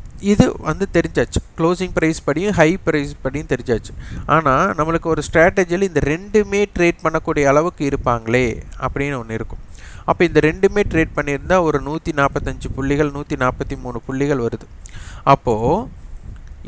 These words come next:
இருபத்தி இரண்டாயிரத்தி நானூத்தி,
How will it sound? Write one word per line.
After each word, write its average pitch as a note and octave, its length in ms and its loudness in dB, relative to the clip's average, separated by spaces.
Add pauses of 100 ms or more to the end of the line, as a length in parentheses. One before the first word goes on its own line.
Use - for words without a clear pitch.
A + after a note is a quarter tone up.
(120)
இருபத்தி F#3+ 380 2 (120)
இரண்டாயிரத்தி D#3+ 800 0 (180)
நானூத்தி, C3+ 800 -2